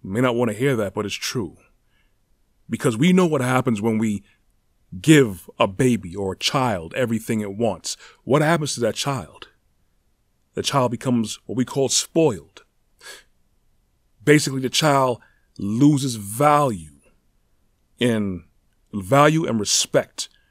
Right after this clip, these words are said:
in things, in the processes of, of getting things that they ask for. Not understanding that they may not be ready for it.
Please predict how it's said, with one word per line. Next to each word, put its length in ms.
in 140
things, 600
in 140
the 80
processes 540
of, 220
of 280
getting 280
things 200
that 120
they 340
ask 340
for. 340
Not 160
understanding 480
that 120
they 100
may 100
not 160
be 100
ready 420
for 320
it. 40